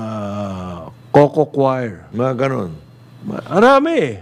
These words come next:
Speaker 1: Pwedeng gawin. La-, agro-industrial. Parang yun po sinasabi kasi ng mga think tanks. Laki-laki ng ginagastos natin
Speaker 2: Natin sa ayuda.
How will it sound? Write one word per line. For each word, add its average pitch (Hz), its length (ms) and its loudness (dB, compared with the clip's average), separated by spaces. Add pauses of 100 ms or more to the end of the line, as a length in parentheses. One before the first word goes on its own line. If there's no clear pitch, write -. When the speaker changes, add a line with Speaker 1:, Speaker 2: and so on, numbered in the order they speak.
(100)
Speaker 1:
Pwedeng 190 400 -4
gawin. 220 480 -2
La-, 156 240 -4
agro-industrial. 160 1300 -2 (480)
Parang 180 320 4
yun 220 160 2
po 220 240 -2
sinasabi 180 560 -2
kasi 165 240 -4
ng 165 80 -4
mga 165 240 -2
think 156 240 -4
tanks. - 560 -14 (720)
Laki-laki 202 400 6
ng 202 160 0
ginagastos 165 800 -4
natin 131 240 0
Speaker 2:
Natin 147 160 -2
sa 151 160 2
ayuda. 143 420 0